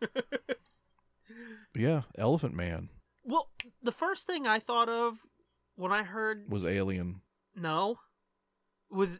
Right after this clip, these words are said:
Speaker 1: Indiana Jones.
Speaker 2: Oh, see, I di-, I didn't even think about that until I saw, uh, Jedi News or somebody,
Speaker 1: It was probably the Raider,
Speaker 2: uh,
Speaker 1: 'cause I saw
Speaker 2: tweeted it.
Speaker 1: U R T
Speaker 2: Oh,
Speaker 1: that.
Speaker 2: the Raider, yep. It
Speaker 1: Yeah.
Speaker 2: was the Raider, yeah.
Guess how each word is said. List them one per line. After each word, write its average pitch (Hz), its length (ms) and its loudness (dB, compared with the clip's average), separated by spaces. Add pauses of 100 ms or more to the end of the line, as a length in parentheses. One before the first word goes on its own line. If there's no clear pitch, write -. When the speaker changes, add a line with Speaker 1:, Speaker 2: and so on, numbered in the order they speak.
Speaker 1:
Indiana 208 420 0
Jones. 196 640 -4 (300)
Speaker 2:
Oh, 92 180 0
see, 92 220 -2
I 98 120 4
di-, 110 140 2 (140)
I 107 120 4
didn't 117 180 4
even 95 180 2
think 110 200 -2
about 95 260 0
that 98 240 2
until 90 220 -2
I 87 100 2
saw, 87 460 0 (680)
uh, 80 540 -2 (400)
Jedi 92 340 0
News 85 280 -2
or 82 120 -2
somebody, 85 460 0 (540)
Speaker 1:
It 208 40 -4
was 185 160 2
probably 226 360 4
the 170 120 -6
Raider, 175 420 -2
Speaker 2:
uh, 151 40 -8
Speaker 1:
'cause 160 140 -6
I 156 100 0
saw 180 240 0
Speaker 2:
tweeted 185 60 0
it. 180 40 -6
Speaker 1:
U 262 100 -2
R 170 120 -2
T 180 340 -8
Speaker 2:
Oh, 110 100 8
Speaker 1:
that. 95 80 6
Speaker 2:
the 104 80 8
Raider, 98 320 8
yep. 90 240 2 (140)
It - 80 0
Speaker 1:
Yeah. 101 80 2
Speaker 2:
was - 100 -2
the 90 80 -2
Raider, 82 340 -2
yeah. 82 260 -4